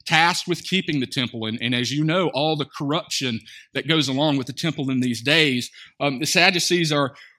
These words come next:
are behind that. And their theology is completely different because they don't believe in anything supernatural. They,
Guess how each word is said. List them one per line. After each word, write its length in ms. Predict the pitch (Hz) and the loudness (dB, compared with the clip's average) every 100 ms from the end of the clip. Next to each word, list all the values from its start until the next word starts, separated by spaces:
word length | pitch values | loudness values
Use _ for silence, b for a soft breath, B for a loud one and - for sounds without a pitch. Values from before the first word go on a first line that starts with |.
| B - | B -2
are 100 | 165 | 0
behind 380 | 156 185 226 | 0 0 2
that. 160 | 165 - | 0 0
And 200 | 180 190 | 0 2
their 140 | 202 | 2
theology 640 | 196 240 220 247 311 214 165 | 0 0 2 4 2 0 -2
is 100 | - | -2
completely 580 | 180 156 240 269 262 | -4 -4 -2 -2 -2
different 520 | 190 247 - 127 123 156 | -2 -2 -2 -4 -6 -6
because 440 | - 175 160 - B B - | -2 0 0 -2 B B 2
they 80 | 190 | 2
don't 160 | 214 | 4
believe 240 | 196 208 190 | 2 4 4
in 100 | 175 | 2
anything 460 | 202 262 247 240 | 2 2 2 0
supernatural. 920 | - 233 240 214 139 - 160 185 214 | 0 -2 -2 0 0 -2 -4 -4 0
They, 240 | 175 151 | 2 0